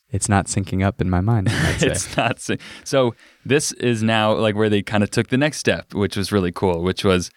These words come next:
Speaker 2: to figure out why it was sinking they started to track what was the rotation speed of this disc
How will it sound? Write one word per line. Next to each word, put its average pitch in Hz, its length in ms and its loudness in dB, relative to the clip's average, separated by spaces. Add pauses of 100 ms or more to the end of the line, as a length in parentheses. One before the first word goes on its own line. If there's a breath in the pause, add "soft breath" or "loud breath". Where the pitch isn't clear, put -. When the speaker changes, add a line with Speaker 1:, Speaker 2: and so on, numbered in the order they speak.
Speaker 2:
to 98 500 0 (120)
figure 131 340 0
out 107 220 0
why 110 260 0
it 92 80 0
was 98 120 -4
sinking 98 680 -2 (280)
they 104 60 0
started 117 480 0
to 113 100 0
track 101 500 0
what 104 360 0
was 107 260 0
the 98 420 0
rotation 117 520 2
speed 117 320 2
of 92 120 0
this 95 300 -2
disc 104 460 0